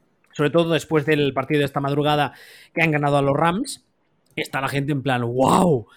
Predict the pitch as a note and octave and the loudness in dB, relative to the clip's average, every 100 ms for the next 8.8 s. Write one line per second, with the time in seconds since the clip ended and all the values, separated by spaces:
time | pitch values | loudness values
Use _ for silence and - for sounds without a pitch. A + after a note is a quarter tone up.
0 | - - C3 D#3+ E3 D#3+ E3 E3 C3 D3 | -20 -12 -10 -4 -4 -2 0 0 2 0
1 | D#3 - D#3+ E3 D3+ F#3 D#3 B2+ E3 F3+ | -2 -4 -2 0 0 -2 -2 -2 -2 -2
2 | E3 B2 B2+ B2+ D#3+ E3+ E3+ E3+ D3 C#3 | -4 -6 -6 -4 -2 -2 -2 -2 -4 -2
3 | F3 D#3 B2+ A2 - - _ C3 E3+ E3 | -2 0 -2 -4 -10 -20 _ 4 4 4
4 | F3 F3 - D#3+ D#3 D3+ D#3 D#3 C#3 D3+ | 2 2 0 -2 0 -2 0 0 0 -2
5 | F3 D#3+ D3 C#3+ E3 C3+ D#3 E3 D3+ D#3+ | -4 -2 -2 0 -2 -4 -6 -4 -2 -2
6 | E3 F#3+ E3 D#3 D3+ D3 F3+ D3+ E3+ E3 | -2 -2 0 0 0 0 2 0 0 -2
7 | E3 F3 C3+ A#2 G2+ _ _ _ _ _ | 0 -4 -2 -6 -8 _ _ _ _ _
8 | _ A#2+ C3 C3 A#2+ G#2+ A2 F#2+ | _ -14 -10 -10 -10 -10 -12 -14